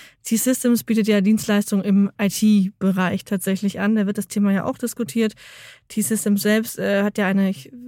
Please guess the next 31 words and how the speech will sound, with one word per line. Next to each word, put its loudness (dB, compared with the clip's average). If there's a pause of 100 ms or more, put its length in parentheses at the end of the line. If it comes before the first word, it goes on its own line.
sag -6
jetzt -6
mal, 0
bewegte -4
Vergangenheit. -2
Also -2
jahrelang 0
wurde 0
immer 0
wieder 0
es -6
auch -6
als -4
Sorgenkind 2
in 0
den 4
Medien 2
bezeichnet, -2
weil -2
es -4
Verluste -2
geschrieben 0
hat. -2 (580)
Ende 4
vergangenen 2
Jahres 2
kam 2
jetzt 0
aber 0
die 2
Nachricht, 0